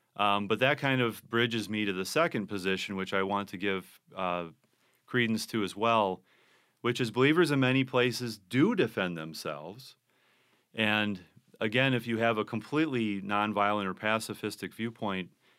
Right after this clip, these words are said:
in your Christian faith, you know, fine. But many Christians, and this is the majority position, believe that they, that it's okay to defend yourself.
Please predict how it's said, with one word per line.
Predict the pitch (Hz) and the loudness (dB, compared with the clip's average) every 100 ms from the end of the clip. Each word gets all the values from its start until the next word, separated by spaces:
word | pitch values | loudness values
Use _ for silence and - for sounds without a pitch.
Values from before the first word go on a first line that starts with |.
| _ 107 | _ -8
in | |
your | 104 95 | -6 -2
Christian | 131 135 107 95 | -2 -2 -6 -6
faith, | 104 98 92 - - | 0 0 -2 -10 -16
you | 107 95 | -8 -4
know, | 87 87 | -6 -8
fine. | - 117 156 107 78 90 98 _ _ _ _ _ _ | -8 -4 -4 -6 -8 -12 -16 _ _ _ _ _ _
But | 104 110 | 0 4
many | 135 196 180 | 4 4 2
Christians, | 120 110 - 113 110 | 2 2 2 -2 -2
and | 104 | -2
this | 123 117 | -2 -4
is | 101 | -4
the | 98 | -4
majority | 92 131 185 123 | -2 0 0 -2
position, | 95 87 90 - 98 98 - _ 98 | -6 -4 -4 -4 -8 -8 -12 _ -6
believe | 104 104 117 110 | 0 4 2 2
that | 107 | 0
they, | 120 120 120 _ _ - | 2 0 -2 _ _ -8
that | 107 117 | -2 -2
it's | 127 | 2
okay | 139 139 156 220 | 2 2 -2 -2
to | - | -2
defend | 92 80 87 82 | -4 -6 -8 -8
yourself. | 76 76 82 85 - | -10 -12 -16 -18 -20